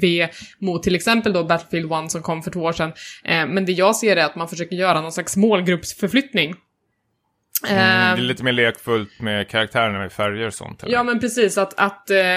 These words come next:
Speaker 1: de, de kommer att försöka vilja locka in en mer mainstream-publik. Det,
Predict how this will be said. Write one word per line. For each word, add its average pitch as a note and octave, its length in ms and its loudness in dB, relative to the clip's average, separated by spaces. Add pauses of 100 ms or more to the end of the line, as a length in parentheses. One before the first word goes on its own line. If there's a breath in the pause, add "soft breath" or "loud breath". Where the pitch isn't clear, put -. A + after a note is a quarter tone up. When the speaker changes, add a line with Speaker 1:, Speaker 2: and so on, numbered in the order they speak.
(400)
Speaker 1:
de, G#3+ 340 0
de B3+ 220 2
kommer A#3+ 260 -2
att G#3+ 80 -4
försöka G#3+ 320 0
vilja F#3+ 220 2
locka F3+ 240 0
in F3 220 -2
en E3+ 140 -6
mer E3 160 -4
mainstream-publik. E3+ 1000 -2
Det, G#3+ 380 4